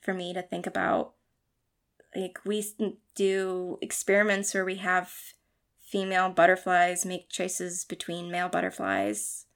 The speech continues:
or vice versa. And they definitely have preferences. And they can remember, like, if,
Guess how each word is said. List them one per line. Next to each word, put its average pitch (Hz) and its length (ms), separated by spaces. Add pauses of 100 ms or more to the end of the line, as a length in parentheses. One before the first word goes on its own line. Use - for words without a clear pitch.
(260)
or 196 120
vice 180 260
versa. 196 600 (760)
And 202 100
they 190 220 (100)
definitely 240 400
have 233 160
preferences. - 960 (1040)
And 214 140
they 220 100
can 233 280
remember, 208 640
like, 196 240
if, - 400